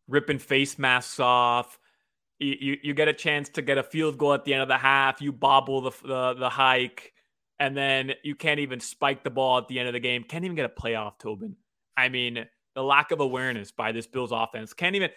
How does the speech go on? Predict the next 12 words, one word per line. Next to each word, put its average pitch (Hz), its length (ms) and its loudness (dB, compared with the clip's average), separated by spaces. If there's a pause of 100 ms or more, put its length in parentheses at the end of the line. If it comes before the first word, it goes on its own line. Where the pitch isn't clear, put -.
(140)
these 196 160 -8
are - 20 -16
supposed 185 220 -2
to 185 80 -10
be 147 80 -2
the 135 40 -12
Super 160 320 -8
Bowl 139 200 -4
champions, 131 500 -4 (220)
and 139 80 -8
they 151 100 2
have 151 240 2